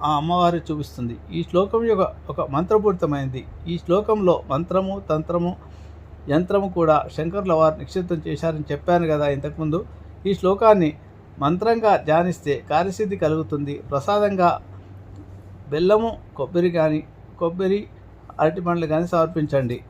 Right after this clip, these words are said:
ఈ మీరేదైనా కామ్యాలు తెచ్చుకోవాలనుకున్నప్పుడు మీకు ఉన్న సమస్యలను పరిష్కారం కొరకు ఈ శ్లోకాన్ని పాటించేటప్పుడు, పఠించేటప్పుడు ఈ శ్లోకాన్ని జ్యోతిష్యంలో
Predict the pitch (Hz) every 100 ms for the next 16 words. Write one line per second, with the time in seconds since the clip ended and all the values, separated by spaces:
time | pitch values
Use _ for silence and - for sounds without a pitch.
0 | - - 147 - - - - - - -
1 | 180 180 170 160 170 - - 156 165 170
2 | 156 151 143 - 160 147 135 143 143 131
3 | 160 160 147 - - - 180 180 175 156
4 | 185 165 147 143 - 143 143 165 156 151
5 | 151 156 143 147 143 151 147 143 131 127
6 | 120 123 113 107 - - - - 143 160
7 | 147 123 101 101 - - - - - -
8 | 190 185 185 220 247 233 185 160 - -
9 | - - - 165 208 240 - 208 190 170